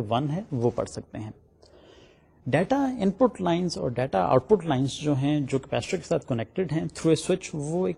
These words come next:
بفرز کے through کنیکٹڈ ہیں۔ So ایک آؤٹ پٹ بفر ہے، ایک ان پٹ بفر ہے، اور ایک تیسرا بفر چاہیے جو ہم یوز کر رہے ہیں کیپیسٹر کو ریفریش کرنے کے لیے۔ جیسے ہم نے بتایا کہ کیپیسٹر جو ہے over a period of time اپنا چارج لوز کر جائے گا،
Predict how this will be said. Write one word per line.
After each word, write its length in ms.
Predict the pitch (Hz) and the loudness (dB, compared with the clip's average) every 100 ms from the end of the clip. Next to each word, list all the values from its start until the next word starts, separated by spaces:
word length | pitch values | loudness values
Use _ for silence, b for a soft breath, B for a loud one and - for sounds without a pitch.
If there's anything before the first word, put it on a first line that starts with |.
| - | -2
بفرز 440 | 107 - 190 - | 0 4 4 4
کے 80 | 160 | 2
through 260 | - 151 143 | 4 0 2
کنیکٹڈ 420 | 117 - 113 107 | 0 0 -6 -6
ہیں۔ 80 | 113 | -8
So 320 | - 135 131 | -2 2 4
ایک 200 | 120 - | 2 -2
آؤٹ 200 | 120 - | -6 -2
پٹ 100 | 190 | 0
بفر 360 | 180 175 208 | 2 2 0
ہے، 300 | 180 190 196 | 0 -2 -2
ایک 180 | 143 123 120 | -2 -2 -2
ان 140 | 123 | 0
پٹ 120 | 170 | 0
بفر 380 | 160 151 - 175 | 2 0 0 -2
ہے، 120 | 190 226 B B B | -2 -6 B B B
اور 140 | - 202 | 0 0
ایک 320 | - 226 214 - - | 2 -2 -2 -6 -4
تیسرا 340 | 202 196 269 | -2 0 0
بفر 280 | 226 175 196 | 2 2 2
چاہیے 360 | 180 156 185 214 | 4 2 2 -2
جو 260 | 160 180 | 2 4
ہم 120 | 180 151 | 4 4
یوز 320 | 147 190 - | 2 0 4
کر 180 | 170 139 | 4 4
رہے 160 | 160 | 0
ہیں 120 | 190 226 | 0 -2
کیپیسٹر 400 | 135 127 - 175 | -2 -2 -2 -2
کو 260 | 165 202 131 | 4 4 4
ریفریش 440 | 123 143 151 135 - | 2 4 4 2 2
کرنے 280 | 113 107 | -2 -2
کے 100 | 110 | -4
لیے۔ 100 | 107 | -2
جیسے 220 | 117 156 220 | 2 4 4
ہم 60 | |
نے 100 | 226 | 2
بتایا 360 | 220 175 147 233 - - | 0 2 0 0 -6 -6
کہ 300 | 202 196 196 - | -2 0 -2 -4
کیپیسٹر 420 | - 135 - 233 | -4 -2 4 2
جو 260 | 214 208 | 4 0
ہے 240 | 180 202 208 208 | 2 2 2 0
over 320 | 147 147 180 | 0 4 4
a 220 | 180 156 160 | 4 2 2
period 160 | 170 | 4
of 260 | 180 - 156 | 2 0 -2
time 140 | 156 | 0
اپنا 240 | 147 - 160 | -2 -4 -2
چارج 300 | 165 143 151 - | 0 0 0 -2
لوز 280 | 131 135 131 | 4 4 6
کر 120 | 113 | 2
جائے 260 | 104 113 | 0 -2
گا، 80 | 120 | -2